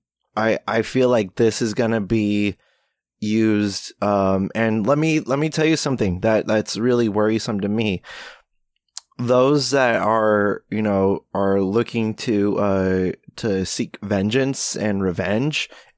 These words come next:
using the justice system, uh, let me tell you, they're writing down notes. They're writing, they're taking notes of what was used in this case, and they're gonna apply it to their case. Is that,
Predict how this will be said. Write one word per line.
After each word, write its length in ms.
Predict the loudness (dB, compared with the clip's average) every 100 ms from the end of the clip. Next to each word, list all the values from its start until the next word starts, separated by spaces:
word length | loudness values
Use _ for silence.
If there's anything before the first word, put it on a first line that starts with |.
| _
using 400 | -4 -2 0 0
the 60 | -2
justice 400 | -2 0 0 0
system, 500 | 0 -2 0 -2 -2 -10 -20 -18 -20 -6 0
uh, 1200 | 2 2 2 2 2 2 2 2 2 2 2 0 -6 -14 -14 -20 _ _ -20
let 240 | -4 -2
me 100 | 0
tell 180 | 0 0
you, 240 | 2 2
they're 280 | 2 2 0 -2
writing 400 | -4 0 0 0
down 240 | 0 0 0
notes. 400 | 0 -2 -6 -4
They're 200 | 0 2
writing, 400 | 2 0 -2 -2
they're 140 | -2
taking 360 | 0 -4 -2 0
notes 300 | 0 0 -4
of 100 | 0
what 240 | 2 2
was 220 | -2 -4
used 240 | -2 -2 -2
in 60 | -4
this 180 | -4
case, 440 | -4 -2 -2 -4 -10 -20 -20 -14 -2
and 80 | 0
they're 120 | 2
gonna 160 | 2 0
apply 320 | 0 0 2
it 120 | 2
to 120 | 0
their 200 | 0 0
case. 580 | 0 -2 -2 -4 -10 -16 _ -10 -8 -6 -2
Is 260 | -2 0
that, 200 | 0 0